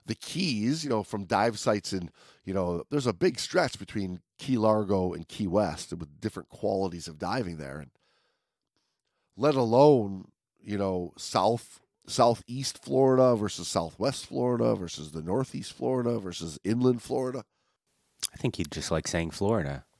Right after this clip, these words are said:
Speaker 1: Which brings me to, like, a shipwreck of the Florida, which is actually in the Great Lakes, which doesn't appear at all.
Speaker 2: And that's a, that's a great dive right there.
Speaker 1: Now, if I go, if I scroll down to their, um,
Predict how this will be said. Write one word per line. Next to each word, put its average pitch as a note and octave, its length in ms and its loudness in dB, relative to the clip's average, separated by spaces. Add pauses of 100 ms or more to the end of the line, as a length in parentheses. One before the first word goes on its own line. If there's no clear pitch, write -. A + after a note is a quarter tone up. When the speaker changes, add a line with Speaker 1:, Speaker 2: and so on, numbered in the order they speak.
(140)
Speaker 1:
Which D3 240 -12
brings F#3+ 340 2
me E3 120 6
to, G3+ 460 8 (340)
like, D3+ 180 0
a D#3+ 60 0
shipwreck D#3 600 0
of B3 300 0
the C3+ 100 2
Florida, A2+ 460 6
which D#3 180 2
is D3 120 -4
actually E3 380 2
in G3 120 4
the F#3 80 -4
Great E3 220 0
Lakes, - 360 -6 (540)
which C3+ 260 0
doesn't B2 360 4
appear F#3 480 -2
at E2 60 -10
all. - 180 -20 (1000)
Speaker 2:
And G#2+ 140 -6
that's - 280 0
a, G2 280 0
that's E2 260 -4
a G#2 40 0
great E2+ 360 -2
dive F2 360 -8
right C#2+ 200 -8
there. F#2+ 300 -8 (480)
Speaker 1:
Now, C3+ 220 12
if C#3 160 6
I C#3 120 10
go, F3+ 460 10 (120)
if A#2+ 120 -2
I B2 80 6
scroll F#3+ 400 4
down D3 280 8
to A2 400 -2 (260)
their, G#2 360 4
um, F#2+ 560 4